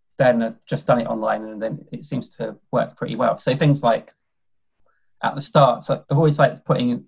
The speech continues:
doing a Meisner technique drop-in every once in a while, which I've spoken about on this podcast, um, on a different episode. So I won't, I won't go into too much detail about what that is. And that was, I didn't think, so I didn't think that would work, 'cause it's, it's obviously about,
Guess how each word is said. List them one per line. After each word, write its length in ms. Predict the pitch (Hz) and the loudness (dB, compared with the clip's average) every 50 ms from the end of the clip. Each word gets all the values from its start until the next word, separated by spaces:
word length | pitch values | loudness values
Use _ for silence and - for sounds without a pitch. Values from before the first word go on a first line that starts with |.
| - | -8
doing 200 | - 139 127 120 | -2 0 0 2
a 60 | 120 | 2
Meisner 540 | 117 131 131 135 139 - 123 117 113 110 - - | 4 4 2 2 0 0 0 2 0 0 -2 -4
technique 400 | - 131 - - 113 104 - - | -4 -4 -2 -2 -4 -6 -8 -8
drop-in 520 | - 131 117 - - 113 104 104 101 - | -4 -4 -4 -4 -4 -6 -6 -6 -6 -8
every 200 | - - - 117 | -8 -8 -6 -6
once 260 | 110 110 - - - - | -4 -4 -6 -6 -6 -6
in 60 | 113 | -6
a 20 | |
while, 160 | 104 104 101 | -4 -4 -6
which 200 | - - - - - | -6 -8 -8 -6 -6
I've 120 | 117 - | -6 -6
spoken 300 | - - - 131 127 - | -4 -2 -2 -2 0 0
about 160 | 143 - 113 | -2 -2 -2
on 60 | 117 117 | -4 -4
this 140 | 113 - | -10 -12
podcast, 540 | - - - - - - 110 104 - - - | -12 -14 -14 -10 -6 -4 -4 -4 -6 -8 -6
um, 260 | - 107 107 107 104 _ _ _ _ _ _ - - _ _ _ - | -6 -6 -6 -6 -10 _ _ _ _ _ _ -20 -20 _ _ _ -6
on 80 | 120 113 | -6 -6
a 40 | |
different 220 | 117 - - - 151 | -6 -6 -8 -8 -8
episode. 380 | - - - - - - - - | -8 -8 -8 -6 -6 -8 -6 -6
So 100 | - 117 | -4 -2
I 40 | 117 | -2
won't, 140 | 123 - - | -2 -2 -2
I 40 | - | 0
won't 180 | 123 123 - - | 0 0 0 -2
go 60 | 120 | -4
into 160 | 117 113 - | -4 -6 -6
too 120 | - - | -4 -2
much 220 | 117 113 113 - - | -2 -2 -2 -2 -4
detail 280 | 131 117 113 - 113 | -6 -6 -4 -4 -6
about 280 | 101 - 107 107 - - _ | -4 -4 -4 -6 -8 -10 _
what 200 | - 120 - - | -6 -6 -4 -4
that 140 | - - 113 | -4 -4 -4
is. 260 | 117 - - - - - - _ _ - - - - | -4 -6 -10 -16 -20 -20 -20 _ _ -20 -8 0 4
And 100 | 147 147 | 4 6
that 80 | 156 | 6
was, 160 | 170 175 147 170 | 4 2 2 2
I 140 | 160 147 | 4 4
didn't 220 | 170 175 202 190 139 | 4 4 2 2 2
think, 200 | 196 185 147 - | 2 0 0 0
so 160 | - - 170 | 2 4 4
I 40 | 180 | 4
didn't 140 | 202 175 156 | 4 2 0
think 120 | 196 160 | 0 0
that 120 | 190 - | 0 2
would 120 | 147 139 - | 2 0 2
work, 260 | 117 110 - - - | 0 0 -2 -2 -2
'cause 180 | - 147 - - | -2 -2 0 -2
it's, 200 | 147 - - - - - | -4 -6 -8 -10 -4 -2
it's 140 | 156 147 | 0 0
obviously 260 | 143 139 143 - - 143 | 0 0 -2 0 -2 0
about, 380 | 139 147 123 117 - - _ | 4 4 4 4 2 -2 _